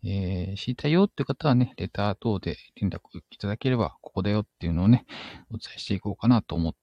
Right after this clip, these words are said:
てますという感じですかね。ということで、えー、今日はね、このあたりで終了したいと思います。はい、今日も放送をお聞きいただきありがとうございました。それではまた皆さんどこかで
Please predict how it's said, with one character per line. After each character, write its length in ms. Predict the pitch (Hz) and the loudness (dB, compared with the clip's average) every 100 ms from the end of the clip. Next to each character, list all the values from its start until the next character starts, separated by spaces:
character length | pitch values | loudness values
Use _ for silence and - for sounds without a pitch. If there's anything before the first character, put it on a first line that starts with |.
| - | -8
て 140 | 78 | 0
ま 120 | 101 | 2
す 120 | 120 | 0
と 80 | - | -4
い 20 | - _ _ - | -16 _ _ -20
う 20 | - | -20
感 160 | - - | -20 -20
じ 60 | |
で 40 | - | -18
す 80 | |
か 120 | - 107 | 0 4
ね。 220 | 127 - _ _ _ | 4 2 _ _ _
と 60 | - | -2
い 20 | |
う 40 | 151 | -2
こ 120 | 151 | -2
と 160 | - | -6
で、 160 | - - - - - _ | -10 -10 -12 -20 -20 _
え 200 | 120 113 | 4 4
ー、 0 | |
今 100 | 113 | 4
日 40 | - | 4
は 80 | 104 | 4
ね、 180 | 101 - | 2 -4
こ 160 | - | -4
の 80 | 101 | -2
あ 80 | 101 | -4
た 140 | - | -8
り 80 | 92 | -10
で 160 | 87 - | -8 -8
終 260 | - - - | -10 -12 -12
了 80 | - | -10
し 100 | - | -6
た 140 | - | -2
い 60 | 98 | -2
と 120 | - - | -4 -4
思 100 | 101 | 0
い 40 | |
ま 160 | 131 151 | 4 2
す。 140 | - - - - - | 0 -18 -18 -20 -6
は 80 | - | -2
い、 100 | 151 - - - | -2 -6 -10 2
今 100 | 123 | 6
日 60 | |
も 180 | 117 120 _ _ _ _ _ | 6 4 _ _ _ _ _
放 140 | - - | -20 -20
送 200 | - 113 | -6 -2
を 40 | 120 | -2
お 40 | |
聞 140 | - - | -4 -14
き 100 | - | -10
い 20 | |
た 140 | - | -8
だ 100 | 95 | -8
き 160 | 98 113 | -6 -4
あ 80 | 107 | -2
り 80 | 104 | -2
が 100 | 92 | -4
と 160 | - | -6
う 140 | 82 76 | -8 -6
ご 100 | 85 | -2
ざ 100 | 120 | 2
い 60 | |
ま 100 | 143 | 2
し 100 | 135 | 2
た。 180 | 135 120 - - - - | -2 -4 -10 -18 -18 -8
そ 100 | 147 | -2
れ 80 | 165 | 4
で 100 | 185 | 4
は 120 | 135 | 4
ま 140 | 104 104 | 0 0
た 260 | - 92 - | 0 -2 0
皆 160 | 101 | -2
さ 160 | 95 85 | -2 -4
ん 120 | 78 | -6
ど 140 | - 82 | -6 -12
こ 200 | _ 73 | _ -4
か 60 | |
で 120 | 67 | -4